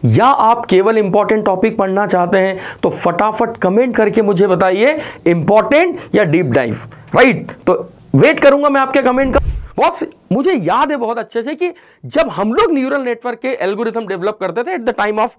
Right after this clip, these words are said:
college की मैं बात कर रहा हूं, so there is, there was a language like C plus plus, Java, right? लेकिन वहां पर इन एल्गोरिथम्स को लिखना, it's a tedious task। You have to write at least five hundred, six hundred, thousands line of code to implement this algorithm।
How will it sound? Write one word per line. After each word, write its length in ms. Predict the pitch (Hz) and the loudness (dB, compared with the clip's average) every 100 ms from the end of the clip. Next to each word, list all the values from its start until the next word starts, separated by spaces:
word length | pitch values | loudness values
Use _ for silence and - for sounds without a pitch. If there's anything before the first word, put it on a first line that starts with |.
| - | -4
college 260 | 175 196 196 | -2 -2 -2
की 80 | 202 | -6
मैं 120 | 196 | -2
बात 200 | 175 170 | -2 -2
कर 120 | 160 | -4
रहा 100 | 170 | -2
हूं, 80 | 330 - _ _ _ - | -4 -8 _ _ _ -8
so 80 | 403 | -6
there 220 | 240 247 | 0 0
is, 80 | 320 | -2
there 180 | 190 269 | -2 -2
was 120 | 359 | -2
a 60 | 359 | -4
language 320 | 269 269 294 | -4 -6 -8
like 220 | 247 254 | -6 -8
C 200 | - 240 240 | -2 -4 0
plus 180 | 226 226 220 | -4 -4 -4
plus, 220 | 214 151 175 | -4 -2 0
Java, 340 | 208 214 202 - | 2 2 0 2
right? 180 | 269 208 - _ - | 0 -2 -10 _ -6
लेकिन 280 | 233 220 143 | -4 -4 -4
वहां 260 | 160 277 | -4 -4
पर 180 | 370 370 | -4 -4
इन 280 | 359 262 269 - _ 170 | -4 -4 -4 -10 _ -6
एल्गोरिथम्स 580 | 180 196 220 208 208 | -4 -2 -4 -6 -8
को 100 | - | -4
लिखना, 480 | 180 156 175 208 160 - - - | -4 -2 -2 0 0 -4 -18 -8
it's 160 | 175 247 | -6 -4
a 60 | 226 - | -6 -4
tedious 360 | 156 180 226 - | -2 0 -2 -2
task। 160 | 143 | -6
You 160 | 131 220 | -2 0
have 180 | 277 330 | 0 0
to 80 | |
write 300 | 285 240 175 - - 220 | 0 0 -2 -10 -4 -4
at 100 | 220 | 0
least 320 | 349 415 - | 0 0 0
five 160 | 254 262 | 0 0
hundred, 260 | 254 262 262 - - | -2 -4 -6 -14 -8
six 280 | 262 269 254 | -6 -4 -4
hundred, 300 | 233 240 - | -2 -2 0
thousands 340 | 214 247 302 277 | -2 0 -2 -2
line 260 | 233 233 | -2 -2
of 80 | 233 226 | -2 0
code 200 | 196 - - - | 0 -2 -10 -6
to 80 | 214 | -4
implement 380 | 185 202 202 185 | -2 -2 -2 -2
this 100 | 156 | -2
algorithm। 440 | 127 120 110 113 | -2 -4 -4 -8